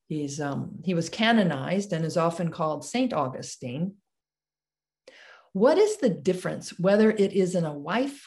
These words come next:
or a mother? It is still Eve, the temptress, that we must be aware of in any woman. I fail to see what use woman can be to a man if one excludes the function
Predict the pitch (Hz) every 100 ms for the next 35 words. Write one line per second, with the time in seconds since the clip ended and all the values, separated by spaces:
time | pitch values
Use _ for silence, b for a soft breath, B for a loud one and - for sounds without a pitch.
0 | - 202 190 170 139 135 135 135 _ _
1 | _ b b - 160 - - - 269 269
2 | - 202 190 151 135 135 - _ _ _
3 | _ _ _ - 175 - 180 170 143 131
4 | - - 170 196 208 208 208 - 208 190
5 | 175 175 165 160 156 170 147 - 190 196
6 | 202 214 214 - 156 147 135 139 _ _
7 | _ _ _ _ _ _ _ B B B
8 | - 180 - 262 285 277 208 226 214 190
9 | 180 190 175 170 170 175 185 180 180 160
10 | 170 185 175 175 160 151 139 131 131 131
11 | _ _ _ b b b b 180 185 185
12 | 196 208 214 214 - - 277 190 170 -
13 | 170 180 208 214 208 165 147 156